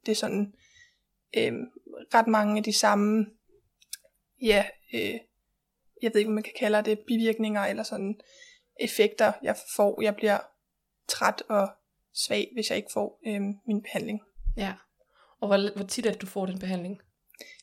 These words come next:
Speaker 1: Lige nu er det hver anden uge.
Speaker 2: Hver anden uge?
Speaker 1: Ja.
Speaker 2: Ja.
Speaker 1: Men, øh, det er også, det skifter sådan. Øh, jeg er lige kommet på ny behandling, så før i tiden fik jeg den hver uge, og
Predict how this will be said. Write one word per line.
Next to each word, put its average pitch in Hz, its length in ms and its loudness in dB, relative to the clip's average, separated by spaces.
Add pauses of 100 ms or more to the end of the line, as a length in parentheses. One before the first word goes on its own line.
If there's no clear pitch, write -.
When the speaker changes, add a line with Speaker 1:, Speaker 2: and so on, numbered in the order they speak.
Speaker 1:
Lige 311 120 8
nu 285 140 6
er 233 80 8
det 233 100 4
hver 226 140 4
anden 220 280 4
uge. 202 300 2 (180)
Speaker 2:
Hver 220 80 0
anden 254 240 0
uge? 220 200 -2 (120)
Speaker 1:
Ja. 202 160 4
Speaker 2:
Ja. 196 100 -4 (600)
Speaker 1:
Men, 208 220 4
øh, 202 60 4 (200)
det - 20 2
er 240 120 10
også, 202 200 8 (300)
det 240 120 2
skifter - 380 -2
sådan. - 360 -6 (160)
Øh, - 220 -6 (760)
jeg 226 100 2
er 202 40 2
lige 214 100 2
kommet 214 240 0
på 220 80 0
ny 214 100 4
behandling, 233 520 2
så 226 80 -4
før 220 160 2
i 220 60 4
tiden 214 240 -2
fik 202 140 -6
jeg 202 80 -4
den 220 140 -8 (240)
hver 262 200 6
uge, 240 340 -2
og 214 160 4